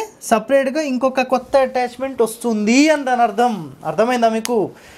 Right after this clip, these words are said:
అగ్నికి ఏ విధమైనటువంటి extension లేకుండా మీరు దీన్ని block చేయగలిగితే, హండ్రెడ్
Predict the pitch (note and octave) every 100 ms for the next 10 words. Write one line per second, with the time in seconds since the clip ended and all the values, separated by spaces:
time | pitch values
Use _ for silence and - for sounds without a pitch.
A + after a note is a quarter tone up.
0 | - - - - - - G#3 G3+ A#3+ C#4+
1 | C#4+ C#4 D4 C4 F3 - G3 A#3+ C#4+ D4
2 | A#3+ B3+ C4+ C#4 C#4 C4+ C4 C4 B3+ B3
3 | C4 B3+ A#3+ - B3+ A#3+ B3+ A#3+ A3 A#3+
4 | A#3+ B3 A#3+ B3+ B3 A3+ B3 B3+ G#3 A3+
5 | A3+ A3 C#3 F#3 G#3 C4 C#4 - - C#4
6 | D#4 E4+ E4 D4+ B3+ F#3 - _ - A3
7 | B3 C4+